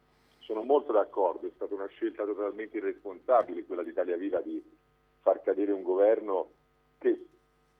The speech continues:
stava lavorando bene. Naturalmente un'azione, quella del governo, che poteva e deve essere migliorata, ma questo è stato lo spirito con cui il Partito Democratico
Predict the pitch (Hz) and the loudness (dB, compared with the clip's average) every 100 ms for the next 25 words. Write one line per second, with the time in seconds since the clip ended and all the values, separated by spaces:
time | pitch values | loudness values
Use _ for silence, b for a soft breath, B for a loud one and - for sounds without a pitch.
0 | _ 131 117 113 113 113 113 110 139 170 | _ 4 6 6 4 0 -4 -4 -4 -4
1 | 110 90 95 113 113 151 147 107 98 117 | -6 -10 -6 -6 -6 -10 -8 -8 -8 -10
2 | 107 107 _ 139 139 98 101 98 92 101 | -10 -10 _ -6 -6 -4 -2 -4 -2 0
3 | 139 120 95 92 - 104 - 175 104 98 | 0 0 -8 -8 -6 -6 -2 0 0 -2
4 | - 262 269 92 - 90 87 90 95 143 | 2 2 2 0 -4 -8 -6 -4 0 2
5 | 143 98 92 147 - 113 101 95 90 _ | 2 -2 -4 -8 -8 -8 -6 -6 -10 _
6 | 78 104 87 - 110 92 - 101 95 92 | -10 -8 -8 -8 -4 -4 -2 -4 -4 0
7 | 113 - 87 | 2 2 -2